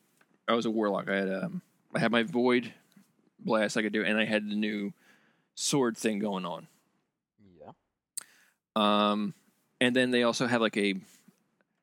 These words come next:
Speaker 1: like, a minor ability where you can create a healing bubble, but not the size of, like, that, what, like, a Titan would put out, like, how they could put, do the Defender class, put out that big bubble, and you could kinda get some of your life back and everything inside.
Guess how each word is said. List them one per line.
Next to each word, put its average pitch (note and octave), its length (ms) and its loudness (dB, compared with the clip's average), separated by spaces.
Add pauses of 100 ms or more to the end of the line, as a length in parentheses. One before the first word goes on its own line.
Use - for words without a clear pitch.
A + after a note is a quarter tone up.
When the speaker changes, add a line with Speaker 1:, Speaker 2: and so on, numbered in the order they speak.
(280)
Speaker 1:
like, E3 120 -4
a G2 100 0
minor C#3 640 -2
ability E3+ 640 0 (580)
where A#2+ 160 0
you A#2+ 160 2
can A2+ 460 -2 (220)
create A2 460 0
a G2+ 280 0
healing B2+ 720 -2
bubble, - 360 -4 (440)
but A2+ 120 0
not C3 240 2 (240)
the C#3 100 0
size A#2+ 420 2
of, A2 100 0
like, G#2+ 180 0
that, G2 180 0
what, A2+ 140 -2
like, G3+ 140 -2
a G3+ 60 -8
Titan - 340 -2
would B2 140 -2
put C#3 140 2
out, B2+ 200 2
like, G#2+ 160 -2
how A2 80 0
they G#2+ 80 0
could G#2+ 140 -10
put, - 180 -8
do A2+ 120 0
the G#2 80 -4
Defender A2 340 -2
class, A2+ 280 -2
put - 140 -2
out A2 100 0
that G#2 220 -2
big A2+ 180 -2
bubble, A2 320 0
and G#2+ 100 -4
you G#2 80 -6
could G#2 180 -6
kinda A2 200 -2
get G#2 320 -4
some - 180 -8
of G#2 40 -2
your G2+ 100 -2
life G#2 240 -2
back A2 260 -2
and G#2+ 140 -6
everything G#2 260 -6
inside. G#2 460 -2